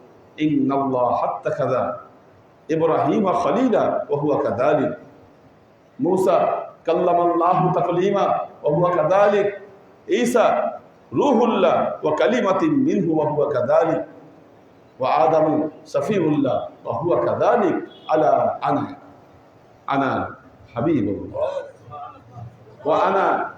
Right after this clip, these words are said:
حامل لواء الحمد يوم القيامة، وتحته آدم ومن دونه ولا فخر، وأنا أول من حلق باب الجنة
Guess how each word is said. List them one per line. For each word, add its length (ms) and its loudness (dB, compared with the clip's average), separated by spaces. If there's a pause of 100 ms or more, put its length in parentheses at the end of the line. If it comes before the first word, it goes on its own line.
(140)
حامل 400 2
لواء 640 2
الحمد 500 -2
يوم 440 0
القيامة، 760 0 (220)
وتحته 800 -2
آدم 560 2 (180)
ومن 400 0
دونه 540 0 (240)
ولا 340 0
فخر، 400 -8 (1300)
وأنا 360 0 (240)
أول 540 2 (100)
من 200 0
حلق 340 -2 (200)
باب 420 2
الجنة 600 0